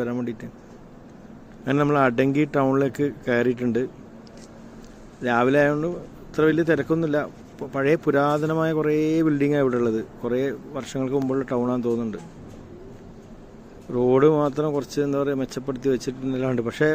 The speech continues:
ഫോർ ലൈനിന് വേണ്ടിയിട്ടുള്ള already സ്ഥലം വെച്ചതാന്ന് തോന്നുന്നുണ്ട്. അതുകൊണ്ട് ഭാഗ്യം തന്നെ. ഇല്ലെങ്കിൽ പിന്നെ നമ്മളൊക്കെ നാട്ടിലുള്ള പോലെ ബുദ്ധിമുട്ടായിരിക്കും ഉണ്ടാവുക. ഇത്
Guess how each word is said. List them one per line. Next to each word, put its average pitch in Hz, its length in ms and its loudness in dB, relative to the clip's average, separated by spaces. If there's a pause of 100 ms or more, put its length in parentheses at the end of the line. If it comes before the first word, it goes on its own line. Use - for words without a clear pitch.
(100)
ഫോർ 123 140 4 (120)
ലൈനിന് 160 240 6
വേണ്ടിയിട്ടുള്ള 170 360 4 (840)
already 165 280 8 (120)
സ്ഥലം 156 260 6 (500)
വെച്ചതാന്ന് 151 480 2
തോന്നുന്നുണ്ട്. 143 320 4
അതുകൊണ്ട് 127 240 4
ഭാഗ്യം 135 320 4
തന്നെ. 127 180 0 (120)
ഇല്ലെങ്കിൽ 123 260 0
പിന്നെ 143 200 0 (920)
നമ്മളൊക്കെ 135 380 4
നാട്ടിലുള്ള 143 400 4
പോലെ 147 160 4 (100)
ബുദ്ധിമുട്ടായിരിക്കും 143 680 4
ഉണ്ടാവുക. 131 320 4 (2250)
ഇത് 135 160 2